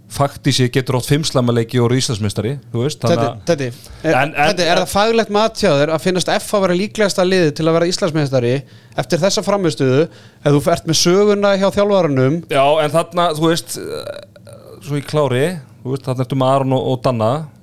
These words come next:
Speaker 2: Ég meina, ertu með Aron og Danna? Ég meina, hvernig er Danni að, að performera í þessum stóru leikjum?
Speaker 1: Hann er, sko, mál með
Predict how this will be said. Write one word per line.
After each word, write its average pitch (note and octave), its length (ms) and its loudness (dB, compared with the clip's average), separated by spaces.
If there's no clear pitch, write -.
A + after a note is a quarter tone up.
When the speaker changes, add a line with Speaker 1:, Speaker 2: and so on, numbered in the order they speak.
Speaker 2:
Ég C#3+ 160 -2
meina, D#3 160 2
ertu G3 240 -4
með G3 160 2
Aron F3+ 200 0
og E3+ 160 0
Danna? C3 240 0
Ég C#3 80 2
meina, C#3 160 0
hvernig F3 220 -2
er - 100 -4
Danni E3 240 2
að, D3+ 120 4
að D3 160 -2
performera D3+ 480 0
í C#3 80 0
þessum C3+ 140 -4
stóru C#3 260 2
leikjum? B2+ 320 -2
Speaker 1:
Hann G2+ 160 -2
er, A2+ 80 2
sko, A2 240 -4
mál A#2 160 2
með B2 160 -2